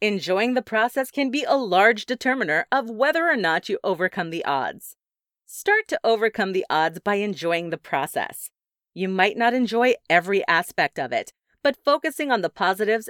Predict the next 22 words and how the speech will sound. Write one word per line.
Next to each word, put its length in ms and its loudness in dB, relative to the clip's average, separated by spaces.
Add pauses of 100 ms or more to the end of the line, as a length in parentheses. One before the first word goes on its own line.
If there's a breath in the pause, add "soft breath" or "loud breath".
and 120 0
enjoying 440 0
your 100 0
growth 480 0
will 220 -2
make 260 0
it 160 0
much 460 -6
more 240 -2
manageable. 720 -6 (880)
It 160 4
will 240 4
also 320 2
keep 260 -8
you 80 -4
motivated 680 0 (100)
and 120 -2
excited 580 0
to 80 -4
continue 520 -6
your 160 -4
growth. 400 -6